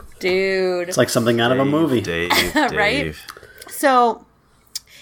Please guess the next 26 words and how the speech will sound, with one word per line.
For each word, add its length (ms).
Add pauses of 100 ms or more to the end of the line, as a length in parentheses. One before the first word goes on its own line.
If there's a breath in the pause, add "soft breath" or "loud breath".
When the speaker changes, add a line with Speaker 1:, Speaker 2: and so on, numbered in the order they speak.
Speaker 1:
he 260
was 240
forced 600
to 180
go 180
into 220
rehab, 460
court 400
ordered, 560 (680 loud breath)
and 720
he 160
became 460
drug-free 480
for 140
the 100
first 300
time 220
in 200
ten 520
fucking 480
years. 600 (480)
Damn, 680
dude. 440 (1600 loud breath)
All 100
right, 280
so 480